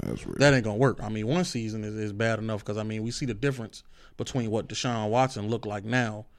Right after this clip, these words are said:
Speaker 2: this past season and what he looked like beforehand. So I think overall, I'll say this. So him coming out saying that he requested a trade on March second, when they officially franchise tagged him on March fifth,
Speaker 1: Mm-hmm.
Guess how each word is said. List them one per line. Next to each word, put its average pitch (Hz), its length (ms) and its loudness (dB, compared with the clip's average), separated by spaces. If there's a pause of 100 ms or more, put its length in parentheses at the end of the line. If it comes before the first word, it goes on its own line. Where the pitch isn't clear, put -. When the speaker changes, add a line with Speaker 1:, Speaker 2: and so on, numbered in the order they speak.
(320)
Speaker 2:
this 117 120 -8
past 131 380 2
season 104 400 -6
and 104 140 -8
what 107 120 -2
he 101 80 -6
looked 104 160 -4
like 104 160 -6
beforehand. 107 580 -4 (460)
So - 180 -2
I 110 120 2
think 113 340 -4
overall, 185 680 4 (880)
I'll 151 180 8
say 139 160 2
this. 107 220 -2
So - 260 0
him 180 180 4
coming 196 260 4
out 170 160 2
saying 165 240 2
that 139 100 4
he 147 80 2
requested 139 460 0
a - 40 -14
trade 127 260 4
on 113 140 -2
March 107 300 -4
second, 165 320 4 (760)
when 117 260 0
they 127 100 6
officially 156 640 6
franchise 156 480 6
tagged 120 240 2
him 110 120 -4
on 110 120 -4
March 104 280 -4
fifth, 143 480 4
Speaker 1:
Mm-hmm. 98 420 0